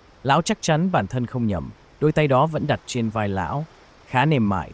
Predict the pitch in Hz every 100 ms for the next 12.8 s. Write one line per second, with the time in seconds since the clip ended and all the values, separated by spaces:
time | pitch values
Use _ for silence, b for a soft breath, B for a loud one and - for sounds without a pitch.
0 | - 113 120 120 123 113 - 92 82 -
1 | 110 101 90 107 - 98 71 - - -
2 | - - - - - - 127 123 139 147
3 | 131 123 147 127 120 107 95 92 85 -
4 | - - 196 - 156 127 95 - 135 127
5 | 170 165 117 104 107 180 - - - 117
6 | - - 110 123 80 - 80 65 - -
7 | - - - - 165 151 185 - 147 131
8 | 117 117 135 95 147 139 104 107 117 90
9 | 110 156 - - - - 151 160 143 147
10 | 135 101 78 - - - 151 160 101 104
11 | 117 156 135 69 - - 104 95 104 117
12 | - 90 85 82 - 98 101 92